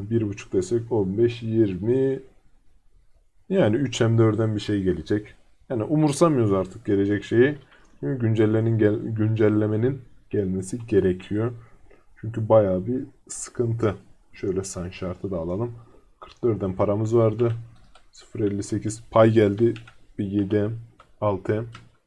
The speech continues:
Şöyle elli iki M oldu. Hemen. Varsa elli M'e. Şöyle Belt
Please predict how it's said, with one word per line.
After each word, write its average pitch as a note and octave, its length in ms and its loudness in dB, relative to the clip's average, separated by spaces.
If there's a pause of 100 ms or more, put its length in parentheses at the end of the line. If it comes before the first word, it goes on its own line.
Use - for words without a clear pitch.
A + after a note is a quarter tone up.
(1080)
Şöyle G2 220 0
elli G2 200 0
iki G2 180 0
M A2 140 2
oldu. G#2+ 340 -2 (640)
Hemen. F#2+ 260 -4 (1300)
Varsa A#2 380 0
elli F#2 380 0
M'e. G2 180 -4 (1600)
Şöyle F#2+ 440 -10
Belt G2 480 -6